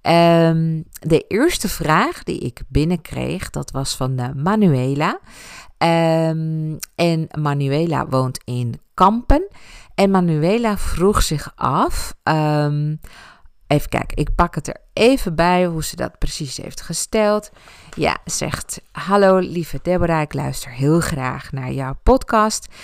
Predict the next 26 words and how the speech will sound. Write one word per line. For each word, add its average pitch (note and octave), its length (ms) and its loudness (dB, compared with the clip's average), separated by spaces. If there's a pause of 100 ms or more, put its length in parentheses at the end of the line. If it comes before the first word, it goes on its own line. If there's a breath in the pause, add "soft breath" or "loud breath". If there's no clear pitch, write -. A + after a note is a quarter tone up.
(300 loud breath)
En A3+ 360 4
de D3 140 2
podcast E3+ 640 0
waarin C3+ 300 -2
jij B2 180 -4
het C3+ 120 -6
hebt F#3 340 2
over - 300 -4
voorspellende G3+ 800 2
astrologie C#3+ 840 -4 (300 loud breath)
had G#3+ 400 4 (280)
in D#3 160 0
het C3+ 140 -6
bijzonder C#3 540 -2
mijn B2+ 380 -6
belangstelling. B2+ 1000 -2 (1300 loud breath)
Ik G3 180 4
vraag A#3+ 540 2
me D#3+ 140 0 (100)
af A3+ 540 2 (120)
of D#3+ 240 -2
jouw C3 240 0
lot, C#3 580 0 (800)
eh, D#3+ 240 2
vast - 560 0
ligt E3+ 460 -4